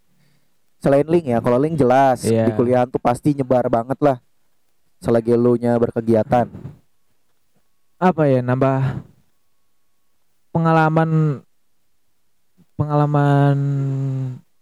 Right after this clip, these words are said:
Speaker 2: di dunia perkuliahan apa ya?
Speaker 1: Apa ya? Lo
Speaker 2: Bingung
Speaker 1: aja
Speaker 2: gue.
Speaker 1: bingung, apalagi
Speaker 2: Oh, iya.
Speaker 1: gua kan.
Speaker 2: Oh, iya.
Speaker 1: <laughs> Nggak, nggak. Lo jurusan apa sih di kuliah?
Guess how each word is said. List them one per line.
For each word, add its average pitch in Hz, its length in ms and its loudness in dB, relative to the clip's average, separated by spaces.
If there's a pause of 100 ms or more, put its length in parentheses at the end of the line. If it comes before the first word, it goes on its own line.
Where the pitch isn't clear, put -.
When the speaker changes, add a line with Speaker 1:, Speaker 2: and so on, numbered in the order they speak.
(560)
Speaker 2:
di 147 320 2
dunia 139 240 0
perkuliahan 165 720 0
apa 160 340 -2
ya? 107 120 -4 (180)
Speaker 1:
Apa - 320 -4
ya? 165 180 2 (240)
Lo 254 140 2
Speaker 2:
Bingung - 80 4
Speaker 1:
aja - 100 0
Speaker 2:
gue. 415 120 -4
Speaker 1:
bingung, 226 200 2
apalagi 208 300 0
Speaker 2:
Oh, - 20 2
iya. 180 80 2
Speaker 1:
gua 285 240 4
kan. 208 140 4
Speaker 2:
Oh, - 20 2
iya. - 220 0 (480)
Speaker 1:
<laughs> 320 560 -4
Nggak, 196 200 4
nggak. 180 200 0 (300)
Lo 214 140 4
jurusan 208 300 0
apa 185 160 0
sih 202 100 -2
di 190 100 0
kuliah? 160 280 2